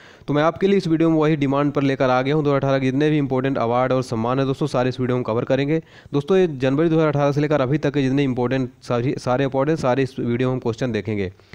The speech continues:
तो काफ़ी इंपॉर्टेंट है ये करंट अफेयर्स का टॉपिक। आप इस वीडियो को पूरा बहुत ध्यान से देखिएगा, क्योंकि हर एग्जाम में दो से तीन क्वेश्चन इस टॉपिक से जरूर पूछा जाता है। विशेषकर रेलवे ग्रुप डी एग्जाम की तैयारी कर रहे स्टूडेंट,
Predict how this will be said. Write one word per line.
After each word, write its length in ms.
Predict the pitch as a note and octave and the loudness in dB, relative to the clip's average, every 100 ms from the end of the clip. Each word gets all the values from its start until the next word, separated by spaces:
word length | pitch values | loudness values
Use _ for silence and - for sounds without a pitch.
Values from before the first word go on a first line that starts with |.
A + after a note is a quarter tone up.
| - - | -20 -14
तो 60 | - | -6
काफ़ी 320 | C#3+ C#3+ D#3 | 0 0 2
इंपॉर्टेंट 460 | G3+ E3 D#3+ F3 F3 | 2 2 2 2 2
है 80 | E3+ | 2
ये 260 | E3 E3 | 2 2
करंट 260 | - D3 D3+ | 2 0 0
अफेयर्स 240 | D3 D3+ | 0 -2
का 100 | D3+ | -2
टॉपिक। 360 | D3+ D3 F3 F3 - - - - | -2 0 -2 -4 -14 -20 -10 -4
आप 140 | C#3 | 0
इस 100 | E3 | 2
वीडियो 220 | D3+ D#3+ | 2 2
को 120 | E3+ F3 | 0 0
पूरा 240 | E3 D#3+ | 0 2
बहुत 220 | C#3 B2 | 0 -2
ध्यान 220 | A#2 C3 | -2 0
से 80 | D#3 | 0
देखिएगा, 300 | D#3 D3 E3+ | -2 0 0
क्योंकि 240 | E3+ E3+ C#3 | 0 -4 -2
हर 200 | C3 D#3+ | 0 0
एग्जाम 380 | C3 A#2+ D3 | 0 0 0
में 200 | C#3+ D#3+ | 2 2
दो 120 | C3+ C3+ | 0 -2
से 100 | C3+ | -2
तीन 180 | C3+ | -2
क्वेश्चन 280 | B2+ B2 C3+ | -2 -2 -2
इस 160 | C#3 - | -2 -2
टॉपिक 280 | A#2+ B2+ B2 | -2 -2 -2
से 80 | |
जरूर 240 | D3 A#2+ A#2+ | -2 -2 -2
पूछा 220 | A#2 A#2+ | -2 -2
जाता 160 | A2 A#2 | -2 -2
है। 60 | |
विशेषकर 420 | A2+ D#3+ D#3+ E3 | -2 -2 0 0
रेलवे 260 | C#3 C#3+ D#3 | 2 2 2
ग्रुप 180 | D3+ C#3+ | 2 0
डी 220 | C#3+ C#3+ | -2 -2
एग्जाम 400 | B2 C3 C3 C3+ | -2 -2 -2 -2
की 60 | C3 | -2
तैयारी 240 | B2+ C3+ | 0 0
कर 120 | C3+ | 0
रहे 80 | C3 | -2
स्टूडेंट, 340 | B2 C#3 E3+ | -2 -2 -2